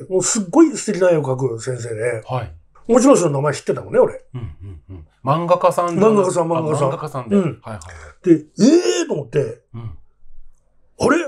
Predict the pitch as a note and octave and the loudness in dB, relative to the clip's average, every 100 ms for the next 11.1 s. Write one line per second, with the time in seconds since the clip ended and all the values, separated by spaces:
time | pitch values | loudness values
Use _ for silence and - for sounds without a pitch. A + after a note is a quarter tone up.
0 | - _ _ _ _ _ _ _ E3 A#3+ | -8 _ _ _ _ _ _ _ 0 2
1 | B3 E3 B2+ B2+ _ D3 D#3+ F3+ F3+ D#3 | 4 2 0 -6 _ -4 0 0 0 -2
2 | - - A2+ B2 G2+ A#2+ C3+ G#2 C#2+ _ | -2 -6 -6 -6 -6 -2 -2 -2 -10 _
3 | _ - _ _ _ _ _ - _ _ | _ -20 _ _ _ _ _ -20 _ _
4 | _ - - - A3 F#3 C3 A2 - _ | _ -20 -6 -4 -4 -4 -4 -6 -12 _
5 | _ _ _ _ _ _ _ _ _ _ | _ _ _ _ _ _ _ _ _ _
6 | - D3+ G#3 A#3 A#3 A3+ A3 G#3+ F3 C3+ | 0 2 2 0 -4 -2 0 -2 -4 -6
7 | B2+ D#3 D3 - C3+ D3 - G2 F#2+ - | -8 -8 -8 -6 -2 -2 -4 -12 -14 -14
8 | - - - - - A2+ A#2+ A#2 A2+ F#2 | -16 -18 -20 -18 -12 -10 -8 -6 -6 -8
9 | - - _ - E3+ C#3 D3 F3 C#3+ C3+ | -12 -18 _ 2 2 4 2 2 0 -2
10 | C3+ A2+ A#2 A2 - - _ C#3 A#2 - | -4 -4 -8 -14 -18 -20 _ -8 -8 -10
11 | - | -16